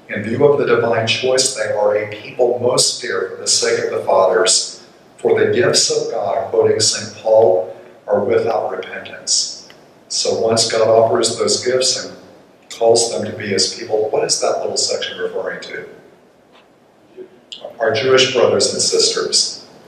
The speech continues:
a people most sacred to God, uh, set apart. If you want to reflect a bit on how Paul struggled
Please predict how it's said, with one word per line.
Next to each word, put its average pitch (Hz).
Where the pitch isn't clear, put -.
a -
people -
most -
sacred -
to -
God, -
uh, -
set 113
apart. -
If -
you 127
want 127
to 123
reflect 143
a 117
bit 107
on 113
how 117
Paul -
struggled -